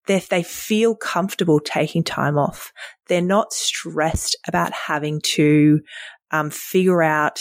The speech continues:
how to stay at home with their baby. And then they're gonna come back early and their brains are probably gonna be shot. Like, some people might be fine, but I was not.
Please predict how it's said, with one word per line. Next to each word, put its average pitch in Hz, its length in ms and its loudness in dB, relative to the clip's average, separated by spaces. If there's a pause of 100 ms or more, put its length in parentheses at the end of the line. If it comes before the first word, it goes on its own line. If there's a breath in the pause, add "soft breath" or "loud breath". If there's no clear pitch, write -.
(300)
how - 280 -4
to 220 80 -4
stay - 240 -4
at 151 80 -2
home 160 200 0
with 151 140 2
their 139 140 2
baby. 139 640 0
And 185 100 2
then 190 100 4
they're 226 120 4
gonna 254 180 2
come 180 280 -2
back - 300 -6
early 151 480 2
and 170 100 2
their 190 100 2
brains 175 420 2
are - 40 -4
probably 277 260 0
gonna 208 200 0
be 160 120 0
shot. - 400 -2
Like, 180 160 -4
some 233 180 -2
people 247 260 2
might 190 140 2
be 170 80 2
fine, - 400 -6 (640 loud breath)
but 196 220 0
I 175 160 0
was 196 200 2
not. 160 340 -2